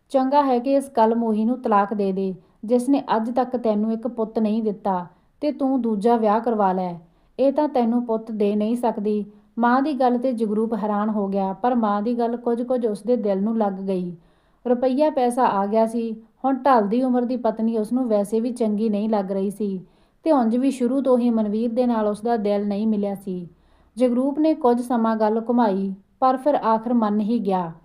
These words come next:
ਮਨਵੀਰ ਘਰ ਆਈ ਤਾਂ ਸੱਸ ਮੁਸਕਰਾ ਰਹੀ ਸੀ।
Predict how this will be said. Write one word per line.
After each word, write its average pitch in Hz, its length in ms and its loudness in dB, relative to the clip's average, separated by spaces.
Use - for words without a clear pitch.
ਮਨਵੀਰ 240 420 2
ਘਰ 262 320 2
ਆਈ 214 200 -2
ਤਾਂ 240 180 0
ਸੱਸ 226 300 0
ਮੁਸਕਰਾ 214 480 0
ਰਹੀ 202 220 0
ਸੀ। 190 320 -6